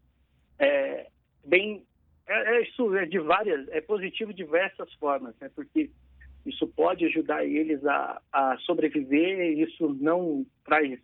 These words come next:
nenhuma forma de violência, que a gente tá vendo muita violência todos os dias, e, e também pode servir de inspiração pra outros povos tradicionais, os ribeirinhos, outros povos amazônicos, né? A própria agricultura familiar,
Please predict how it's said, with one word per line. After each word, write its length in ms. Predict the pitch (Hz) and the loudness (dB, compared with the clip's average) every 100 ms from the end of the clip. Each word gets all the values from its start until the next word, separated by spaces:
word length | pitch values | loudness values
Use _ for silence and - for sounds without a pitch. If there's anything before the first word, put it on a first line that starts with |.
| _ | _
nenhuma 340 | 156 160 165 147 | 0 0 0 0
forma 320 | - 147 147 | 2 2 0
de 120 | 143 | -4
violência, 640 | 135 156 139 147 185 - 165 | 0 0 2 -2 -2 -4 -2
que 100 | 160 | 0
a 80 | 135 | 2
gente 260 | 147 147 | 0 -2
tá 100 | - | -2
vendo 240 | 127 147 147 | -2 -2 -2
muita 260 | 156 170 | -2 -2
violência 600 | 156 151 139 143 175 - 160 | 0 2 2 0 -2 -6 -6
todos 340 | 151 143 139 | -6 -6 -4
os 160 | 139 123 | -4 -4
dias, 300 | 135 180 180 _ _ _ - - - - _ - | -2 0 -2 _ _ _ -20 -20 -20 -20 _ -4
e, 300 | 226 285 202 | -2 0 0
e 40 | |
também 260 | 226 202 196 | 0 -2 -4
pode 200 | 214 - | -6 -2
servir 280 | 202 180 180 | -2 -2 -6
de 80 | |
inspiração 640 | 196 - 185 180 - 180 185 | -8 -2 0 0 0 -4 0
pra 160 | 208 | 2
outros 480 | 202 208 226 - 226 - | 2 2 -2 -6 -8 0
povos 420 | 170 185 156 127 - | 2 2 0 -6 -4
tradicionais, 640 | 151 143 - 151 151 147 | -4 -4 -4 0 2 0
os 140 | 135 120 | -2 0
ribeirinhos, 840 | 151 180 170 156 180 185 160 127 - _ - _ | 0 2 2 2 0 0 -2 -4 -12 _ -20 _
outros 360 | 175 190 - - | 0 0 -4 -10
povos 360 | - 147 147 139 | 0 0 2 0
amazônicos, 760 | 147 143 131 151 170 - 135 | 2 0 2 2 0 -4 -2
né? 260 | 143 151 170 _ _ _ _ _ _ _ _ | 2 2 0 _ _ _ _ _ _ _ _
A 120 | 151 | 0
própria 340 | - 151 - 139 | 2 -2 0 -2
agricultura 560 | 127 123 131 - 131 | -2 -6 -8 -4 -4
familiar, 580 | - 147 165 185 143 156 | -4 -4 -4 2 2 2